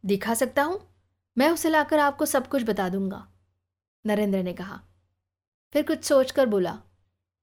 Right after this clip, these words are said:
"जांच करने का समय ज़रूर नहीं है, लेकिन मैं ठीक कह रहा हूँ, आपको घाटा नहीं होगा।"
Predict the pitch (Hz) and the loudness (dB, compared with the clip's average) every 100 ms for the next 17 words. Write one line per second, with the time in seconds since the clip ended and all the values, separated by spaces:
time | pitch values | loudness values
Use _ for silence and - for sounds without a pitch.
0 | _ 196 220 214 220 247 240 247 254 240 | _ 0 2 2 4 4 4 4 2 2
1 | 240 254 247 294 277 233 220 233 - - | 2 4 2 2 4 2 2 0 -6 -16
2 | _ _ _ 254 262 285 277 247 - 208 | _ _ _ 0 0 2 2 0 -2 -2
3 | 220 247 269 294 285 262 208 202 214 311 | 0 0 -2 -4 -4 -2 0 0 -2 -4
4 | - _ _ 226 226 269 233 190 240 254 | -8 _ _ -2 0 -2 -2 -2 -2 0
5 | 214 214 185 190 | 0 0 -2 -6